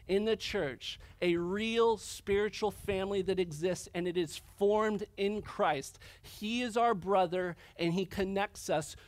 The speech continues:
to a heavenly Father. And there is a real relationship that you can have with Jesus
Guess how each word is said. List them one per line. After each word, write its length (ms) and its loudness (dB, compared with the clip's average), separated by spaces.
to 200 2
a 60 6
heavenly 540 0
Father. 500 -4
And 160 2
there 140 6
is 120 2
a 80 6
real 440 0
relationship 840 0
that 140 0
you 140 -4
can 200 -2
have 300 2
with 200 0
Jesus 420 -6